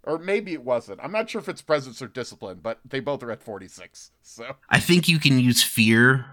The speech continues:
Speaker 2: uh, which is a discipline skill, that if you, you had a,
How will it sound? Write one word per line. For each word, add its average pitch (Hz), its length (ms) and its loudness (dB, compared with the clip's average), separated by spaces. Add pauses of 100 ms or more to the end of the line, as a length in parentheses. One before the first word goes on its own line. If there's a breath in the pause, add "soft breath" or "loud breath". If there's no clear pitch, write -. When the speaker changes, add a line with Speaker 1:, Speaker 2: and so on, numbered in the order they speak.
(120)
Speaker 2:
uh, 95 340 4
which 104 300 0
is 95 120 -2
a 98 60 -2
discipline 95 500 -4
skill, 95 600 -2
that 107 300 2
if 104 240 0
you, 101 540 4
you 95 180 -2
had 92 240 2
a, 82 160 -4